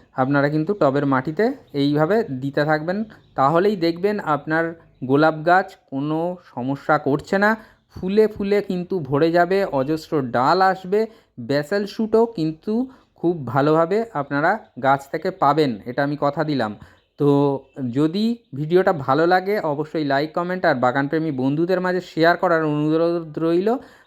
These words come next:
আর এই যে দেখছেন এই খাবারটা দিলেন, দেওয়ার পরবর্তীকালে আপনারা তিন থেকে চার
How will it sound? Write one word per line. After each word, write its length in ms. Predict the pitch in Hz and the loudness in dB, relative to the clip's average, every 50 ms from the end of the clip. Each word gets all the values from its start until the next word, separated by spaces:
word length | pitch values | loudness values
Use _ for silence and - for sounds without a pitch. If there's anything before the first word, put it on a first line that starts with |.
| _ _ | _ _
আর 200 | 139 135 139 143 143 | 2 4 4 2 0
এই 260 | - 156 160 185 196 190 | 0 -2 -2 -2 -2 -2
যে 120 | 214 226 | -2 0
দেখছেন 440 | 202 156 156 156 156 - - 196 202 214 190 | 0 0 -2 -2 -4 -6 -6 -6 -4 -4 -4
এই 140 | 170 160 160 | -4 -4 -4
খাবারটা 540 | 156 - - 143 139 160 160 160 - - 175 | -4 0 0 2 4 4 2 2 2 0 0
দিলেন, 360 | 165 156 170 170 196 208 165 120 104 - _ _ _ _ _ _ 135 | 0 0 0 2 2 2 2 0 -4 -8 _ _ _ _ _ _ -6
দেওয়ার 400 | 123 131 135 147 156 165 175 190 | -2 0 2 4 4 4 2 2
পরবর্তীকালে 1040 | 185 - 156 143 147 160 160 165 175 175 175 - _ 196 180 - 160 151 156 170 185 196 202 202 - _ _ _ _ | -2 0 -2 0 0 0 0 0 -2 -4 -4 -10 _ -16 -4 0 2 2 2 2 0 -2 -4 -8 -12 _ _ _ _
আপনারা 400 | 131 131 131 - 143 143 147 156 165 | -4 -4 -2 0 0 2 2 2 2
তিন 260 | 160 160 - 160 160 180 185 180 | 0 -2 -8 -8 -8 -8 -6 -6
থেকে 200 | 196 190 - 185 | -6 -4 -4 -4
চার 240 | 185 - 151 143 | 0 2 2 2